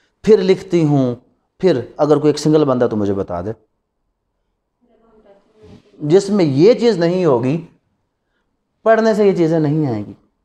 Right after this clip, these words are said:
पढ़ के लिखें, क्रॉस चेक करें, फिर दोबारा उसको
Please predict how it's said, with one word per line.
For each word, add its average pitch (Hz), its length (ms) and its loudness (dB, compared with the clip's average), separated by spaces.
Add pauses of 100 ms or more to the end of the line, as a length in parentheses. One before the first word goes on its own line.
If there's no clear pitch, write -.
(280)
पढ़ 180 200 4
के 180 280 0
लिखें, 196 600 -2 (760)
क्रॉस 151 420 2
चेक 175 500 -2
करें, 202 540 0 (480)
फिर 262 180 -2
दोबारा 170 380 2
उसको 180 520 -2